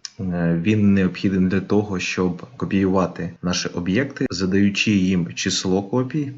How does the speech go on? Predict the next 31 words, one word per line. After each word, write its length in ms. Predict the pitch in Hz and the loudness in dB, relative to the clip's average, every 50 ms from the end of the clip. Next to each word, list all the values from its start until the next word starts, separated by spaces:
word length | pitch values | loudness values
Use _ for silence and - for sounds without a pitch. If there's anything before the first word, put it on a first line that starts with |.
| - | -6
відстань 600 | 92 90 92 92 95 95 - - 110 107 101 101 104 | -6 -2 0 0 0 0 0 -2 0 0 2 0 2
між 200 | 107 101 101 - | 2 0 -2 -2
копіями, 680 | - - 107 101 101 104 101 98 98 98 92 95 95 | -2 0 0 0 2 2 2 2 2 0 -2 -4 -2
поворот 480 | - 98 92 95 92 95 110 131 131 - | 0 0 2 2 4 4 4 2 2 2
та 300 | - 98 104 107 104 - - | 0 0 0 0 -2 -2 -2
масштаб. 380 | 95 92 - - - 80 - - - - - - - - _ - | -2 -2 -2 -4 -4 -6 -8 -8 -12 -20 -20 -20 -20 -20 _ -4
Нам 160 | 107 107 104 | -2 0 2
необхідно 440 | 104 101 98 - - 104 90 95 95 | 2 2 0 0 -2 -2 0 0 0
вибрати 380 | 92 101 92 92 90 85 87 87 | 0 0 0 0 -2 -2 -2 -6
якийсь 280 | 85 - 92 - - | -4 -4 -6 -6 -6
об'єкт, 380 | 80 82 95 85 82 - - - - _ _ _ _ _ - | -4 -2 -2 -2 -2 -4 -10 -18 -20 _ _ _ _ _ -2
натискаємо 680 | 95 92 - - - - - 101 90 87 87 87 85 | -2 0 0 -2 -4 -4 -2 0 0 2 2 0 -2
Tools, 440 | 85 - 123 135 160 185 - - - - _ _ _ _ _ _ _ - - - | -2 -2 0 0 0 0 -2 -8 -14 -20 _ _ _ _ _ _ _ -20 -4 -2
Array 300 | 95 92 90 82 82 - - _ _ _ _ _ - - - - _ _ _ _ | 0 0 0 0 -2 -4 -10 _ _ _ _ _ -20 -20 -20 -20 _ _ _ _
і 120 | - 123 | 0 0
бачимо 460 | 120 - 95 104 101 - 101 98 95 | 2 2 2 0 0 0 -2 -2 -2
таке 360 | 85 87 85 - - 104 113 117 - - | -2 -4 -6 -6 -4 -4 -4 -4 -6 -8
діалогове 640 | 95 92 95 95 87 87 90 98 98 101 95 90 87 | -10 -4 -2 0 0 2 0 0 -2 -2 -2 -4 -2
вікно. 440 | 87 92 92 90 - - 85 82 85 - - _ - - _ - - - | 0 0 0 0 0 -2 -4 -4 -4 -6 -18 _ -20 -20 _ -20 -10 -2
У 40 | 101 | 2
нас 340 | 98 101 113 117 - - - | 4 4 4 4 2 -2 -4
є 200 | 92 95 98 92 | 0 2 2 2
декілька 720 | 85 82 95 92 - 92 85 85 - - 87 90 95 - - | 2 2 0 0 0 -2 -4 -4 -6 -8 -6 -6 -6 -8 -8
груп 320 | - - 101 95 90 - | -4 0 0 0 0 0
налаштувань, 580 | 98 92 92 92 92 - - 92 104 135 - 185 - - - - | -2 0 0 0 -2 -2 -4 -2 -2 -2 -2 -4 -6 -8 -12 -6
за 200 | 92 92 92 95 | -4 0 2 2
що 240 | 92 - - 120 120 | 2 2 0 0 -2
кожна 380 | 120 - 104 101 101 - 95 | -2 -2 -2 -2 -2 0 -2
з 60 | 90 92 | 0 0
них 180 | 101 98 - | 0 0 0
відповідає. 600 | 95 92 - 98 90 95 87 85 82 - - - | -4 -4 -2 -2 0 0 0 -2 -2 -4 -6 -8